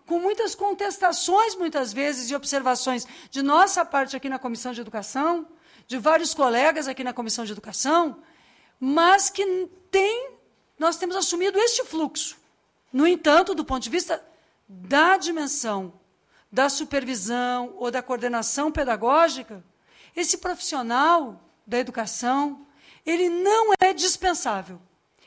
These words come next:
Ele é um profissional essencial para o cumprimento de metas, para a observância da qualidade, para a cooperação com o professor, com a professora, para a observância dos planos e metas que nós estamos deter-,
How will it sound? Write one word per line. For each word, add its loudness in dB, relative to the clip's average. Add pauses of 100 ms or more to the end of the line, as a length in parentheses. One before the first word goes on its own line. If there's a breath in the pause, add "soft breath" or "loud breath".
Ele 2
é 10
um 8
profissional 0
essencial 2
para -4
o -6
cumprimento -8
de -10
metas, -4 (300 loud breath)
para 4
a 4
observância -4
da -2
qualidade, 2 (500 soft breath)
para 6
a 6
cooperação 2
com -4
o -6
professor, 2 (280 loud breath)
com -4
a -2
professora, 2 (680 soft breath)
para 8
a 4
observância 0 (320 soft breath)
dos -2
planos 0
e -2
metas -2
que -8
nós -2
estamos -8
deter-, -8